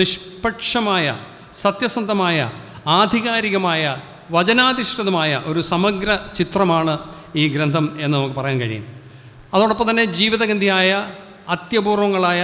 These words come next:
നിരവധി അനുഭവങ്ങൾ, അവയുടെ അതുല്യമായ ഒരു ശേഖരം ഈ പുസ്തകത്തിൽ ഉണ്ടായിരുന്നു. സാധാരണ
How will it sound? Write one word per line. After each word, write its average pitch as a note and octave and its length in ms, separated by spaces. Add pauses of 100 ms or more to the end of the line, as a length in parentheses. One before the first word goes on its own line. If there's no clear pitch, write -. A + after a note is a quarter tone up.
(140)
നിരവധി G3+ 360 (180)
അനുഭവങ്ങൾ, F3+ 500 (440)
അവയുടെ E3+ 320 (120)
അതുല്യമായ G#3+ 500 (100)
ഒരു E3 60 (100)
ശേഖരം F3 340 (480)
ഈ - 20 (120)
പുസ്തകത്തിൽ C#3+ 460 (160)
ഉണ്ടായിരുന്നു. C3 440 (580)
സാധാരണ A3+ 480